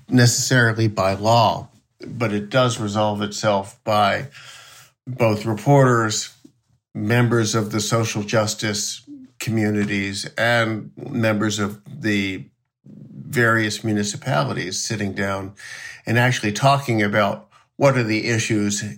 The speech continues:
and what are the goals of, of an informed public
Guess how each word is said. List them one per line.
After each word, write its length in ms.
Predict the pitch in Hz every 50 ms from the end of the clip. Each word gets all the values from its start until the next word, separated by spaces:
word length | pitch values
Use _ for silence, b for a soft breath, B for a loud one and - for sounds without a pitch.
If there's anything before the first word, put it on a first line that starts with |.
| -
and 240 | - 131 131 135 135
what 120 | 139 139 131
are 60 | 120
the 120 | 113 117
goals 520 | 110 - 135 139 139 135 120 113 110 104 113
of, 220 | 110 101 101 - - 123
of 200 | 117 107 101 104
an 100 | 107 104
informed 560 | 104 101 95 - - 104 104 101 104 101 - - - _ _ _ _ _ _ _ _ _ _ _ _
public 600 | - - 123 110 101 98 95 92 - - -